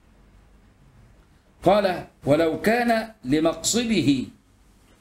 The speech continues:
بكسر الصاد، كما ضبطه المصنف،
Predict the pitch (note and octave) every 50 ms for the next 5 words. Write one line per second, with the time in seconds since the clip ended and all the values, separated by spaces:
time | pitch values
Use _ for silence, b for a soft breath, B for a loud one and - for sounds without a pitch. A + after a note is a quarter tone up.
0 | _ - - C3+ C3+ C3+ G3+ A3 A3 - G3 F3 E3+ D3+ - - - F3 E3+ D#3+
1 | C3 G#2+ - - _ _ _ _ _ _ _ _ _ _ - - - - - -
2 | - - - - - - - - - - A#3 A3+ G#3+ G#3 F#3 - E3 - G#3 G3+
3 | F#3 E3+ E3 D#3+ D#3 C#3 - D#3+ E3 F3 D#3+ C#3 G#2+ F2+